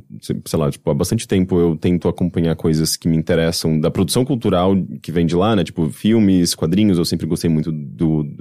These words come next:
de Persepolis, da Marjane Satrapi. É um quadrinho maravilhoso, inclusive, se vocês não, não leram, eu recomendo demais. Tem o, tem a animação também.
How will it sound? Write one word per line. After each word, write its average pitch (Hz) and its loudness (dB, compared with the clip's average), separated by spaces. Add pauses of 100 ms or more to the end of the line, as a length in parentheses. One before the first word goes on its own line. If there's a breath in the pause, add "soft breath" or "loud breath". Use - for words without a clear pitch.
(120)
de 73 -10
Persepolis, 101 0 (440 soft breath)
da 87 0
Marjane 80 2
Satrapi. 98 -2 (340 loud breath)
É - -6
um 85 0
quadrinho 85 2
maravilhoso, 92 2
inclusive, 73 -4
se - -12
vocês 80 -2
não, 82 0
não 85 2
leram, 85 2
eu 78 0
recomendo 78 -2
demais. 85 0
Tem 95 0
o, 85 0 (180)
tem 95 2
a 85 2
animação 78 0
também. 92 2